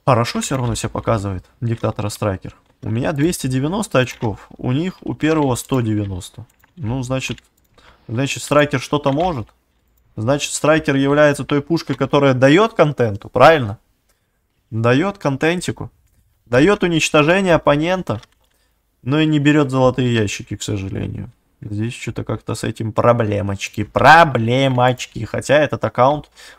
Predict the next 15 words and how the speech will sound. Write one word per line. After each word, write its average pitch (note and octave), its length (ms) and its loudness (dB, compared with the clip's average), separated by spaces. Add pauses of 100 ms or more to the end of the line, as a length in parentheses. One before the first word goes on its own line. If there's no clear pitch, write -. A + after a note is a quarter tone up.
(100)
по B2 140 2
голдам A#2 580 2
у B2 120 -4
нас A#2+ 320 -4
очень B2 340 0
хороший. C#3 580 -2
Шафт - 340 0
ваншотает. - 600 -6
Но E3+ 140 -6
у - 20 -6
меня D3+ 140 -2
D B2+ 100 0
H-ки A2+ 240 -2
не C#3 140 -4
было. D#3 300 -2